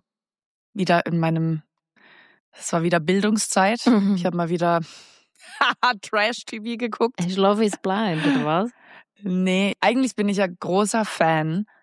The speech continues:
Speaker 1: von Uf und Defoe.
Speaker 2: Mhm.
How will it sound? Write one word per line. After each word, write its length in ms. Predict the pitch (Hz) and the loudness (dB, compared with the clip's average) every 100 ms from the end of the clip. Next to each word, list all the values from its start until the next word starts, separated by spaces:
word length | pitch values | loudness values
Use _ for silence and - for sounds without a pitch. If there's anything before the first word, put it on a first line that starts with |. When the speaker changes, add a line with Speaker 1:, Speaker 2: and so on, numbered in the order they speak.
| _ | _
Speaker 1:
von 680 | - 175 170 170 165 165 165 _ | -4 0 0 0 -2 -2 -6 _
Uf 200 | 226 240 | -2 0
und 180 | 208 196 | 0 0
Defoe. 360 | 185 - 185 277 _ - | -2 -2 -2 -4 _ -4
Speaker 2:
Mhm. 220 | 233 233 | 0 0